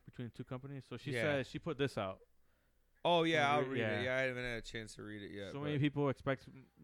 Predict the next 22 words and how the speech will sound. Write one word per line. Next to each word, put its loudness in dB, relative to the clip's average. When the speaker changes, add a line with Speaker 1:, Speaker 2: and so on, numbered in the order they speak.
Speaker 1:
myself 0
and -4
my -2
family -4
to -2
hate -2
on -4
W 4
W 2
E. 2
The -2
fact -8
is -2
that -2
we -4
don't, -4
and -8
we -6
never -2
have. -2
My -4
husband -4